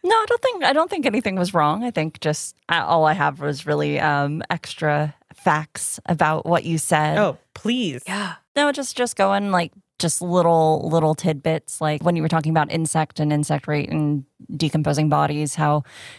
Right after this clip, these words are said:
Speaker 1: it's not even just what insects are there, it's the stage of their life. Like, um,
Speaker 2: Oh, like the larva versus
Speaker 1: Yeah,
Speaker 2: the fully
Speaker 1: yeah, yeah,
Speaker 2: formed.
Speaker 1: the larva, larva versus, but even, like, the length of the larva can tell you how long they've been feeding on a body.
Speaker 3: Wow,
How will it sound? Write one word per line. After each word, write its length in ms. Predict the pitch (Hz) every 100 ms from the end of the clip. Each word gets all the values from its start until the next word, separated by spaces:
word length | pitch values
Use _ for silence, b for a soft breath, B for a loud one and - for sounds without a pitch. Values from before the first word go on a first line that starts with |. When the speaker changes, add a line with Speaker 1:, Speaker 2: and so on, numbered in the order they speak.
| B
Speaker 1:
it's 200 | 190 -
not 180 | 160 156
even 180 | 160 165
just 240 | 151 143
what 200 | 147 156 -
insects 400 | 160 151 - 156
are 80 |
there, 240 | 147 147 147
it's 160 | -
the 160 | - 156
stage 400 | - - 151 156
of 80 | 139
their 160 | 151
life. 480 | 147 151 156 170 -
Like, 300 | 151 147 -
um, 560 | - 160 156 151 156 160 -
Speaker 2:
Oh, 120 | 208
like 240 | 202 185 -
the 80 |
larva 540 | 214 165 170 175 185 180
versus 420 | 175 165 180 170
Speaker 1:
Yeah, 160 | 233 196
Speaker 2:
the 120 | 190
fully 140 | 185 175
Speaker 1:
yeah, 40 |
yeah, 140 | 170
Speaker 2:
formed. 160 | 160 160
Speaker 1:
the 80 | 156
larva, 560 | 160 160 170 165 165 165 _ -
larva 340 | 185 185 190
versus, 340 | 170 170 165 151
but 200 | 180 147
even, 240 | 202 240
like, 200 | 190 -
the 120 | 160
length 480 | 147 143 147 190 -
of 180 | - 214
the 100 | 220
larva 540 | 220 226 233 240 247
can 160 | 233 190
tell 200 | 185 180
you 180 | 185 185
how 300 | 175 175 180
long 380 | 165 160 165 175
they've 140 | 175
been 140 | 180
feeding 320 | 180 190 190 196
on 100 | 196
a 40 |
body. 420 | 196 202 214 214
Speaker 3:
Wow, 60 | B